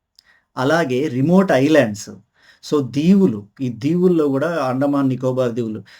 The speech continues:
ఎందుకు అంటే నేను అండమాన్‌కి వెళ్ళినప్పుడు అక్కడ ఇంటర్నెట్ అనేది లేదు. అక్కడ ఉన్న సెవెన్ డేస్ కూడా మాకు ఇంటర్నెట్ ప్రాపర్‌గా లేదు. only అసలు నెట్వర్క్ రావడమే చాలా కష్టంగా ఉండేది.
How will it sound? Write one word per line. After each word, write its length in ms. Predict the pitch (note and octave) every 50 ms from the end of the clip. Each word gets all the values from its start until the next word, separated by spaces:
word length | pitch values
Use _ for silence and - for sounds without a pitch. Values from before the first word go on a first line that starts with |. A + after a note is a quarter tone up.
| - _ _ _ _ - - _ - - D#3
ఎందుకు 320 | C#3+ C#3+ D3+ F3 F3+ F#3 E3
అంటే 240 | C3+ A2+ A2 C#3 D#3+ D3
నేను 320 | B2 C3+ C#3 D#3+ F3 F3
అండమాన్‌కి 480 | E3 D3 C#3+ C#3+ D#3 D#3 D#3+ D#3 D3+ C3+
వెళ్ళినప్పుడు 460 | C3+ C3+ B2 B2 B2+ C3 B2+ C3 B2
అక్కడ 200 | A2+ - A#2+ A2+ A2 C3 C#3
ఇంటర్నెట్ 460 | B2+ C3 C3 D#3+ D#3 D3 C#3+ C3+ C#3
అనేది 280 | C3+ B2 C3 C3 A#2+ A2
లేదు. 260 | A#2 A#2 A#2 G2+ A2 - -
అక్కడ 220 | B2+ A#2+ - C3 B2
ఉన్న 200 | B2 A#2+ B2+ C3+ C3+
సెవెన్ 380 | C3+ - C3 B2 C3+ C#3 C#3+
డేస్ 240 | C3+ C3+ C#3 C#3+ -
కూడా 280 | - - B2+ A2+ G#2 G#2+ A#2+ C#3 - _ - - - _ -
మాకు 200 | C#3 C#3 C3+ C3
ఇంటర్నెట్ 480 | C3+ C3 C3+ E3+ E3 E3+ E3 D3 C3+ D#3+ C#3 C3 - _
ప్రాపర్‌గా 480 | - C#3 C3 B2+ C3 C3 B2 B2 B2+ A#2+
లేదు. 320 | A#2 A#2+ C3+ D3 D#3 B2+ A2
only 260 | A2+ A#2+ C3 C#3+ D#3 C#3
అసలు 180 | - C3+ B2
నెట్వర్క్ 400 | A#2 A#2+ - - C3+ D3+ D3 D3
రావడమే 320 | D3+ D3 C#3+ C3+ C#3 D#3+ D#3+
చాలా 240 | - C#3 B2+ C3+ C3+
కష్టంగా 440 | C3 B2+ G#2+ - - D3+ C#3 C#3 C3
ఉండేది. 340 | A#2+ A2+ A2 A2 A2 G#2 A2